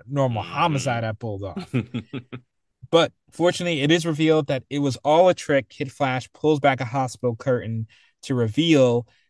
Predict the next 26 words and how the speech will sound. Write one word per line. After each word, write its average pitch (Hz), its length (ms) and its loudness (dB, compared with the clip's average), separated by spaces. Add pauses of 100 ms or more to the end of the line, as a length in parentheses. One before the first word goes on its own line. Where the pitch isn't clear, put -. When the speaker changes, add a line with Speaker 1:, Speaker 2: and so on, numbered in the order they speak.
(160)
Speaker 1:
that 120 180 0
Queen 165 260 -4
Perdita 135 600 0
is 107 220 -8
alive 151 760 0
and 143 240 -4
well 113 440 0 (320)
with 120 120 -2
two 175 220 -4
security 165 500 0
people 113 480 -4 (240)
who 139 160 2
don't 151 400 4
do 170 220 -2 (120)
anything 143 800 2 (120)
<laughs> - 120 -20
when 185 360 6 (260)
Vertigo 220 440 6
tries 214 460 4
to 208 120 -2
attack 226 600 0
her 151 220 4
with 147 200 -2
a 156 100 -2
sword. 147 680 0 (760)
Speaker 2:
Your 120 160 -4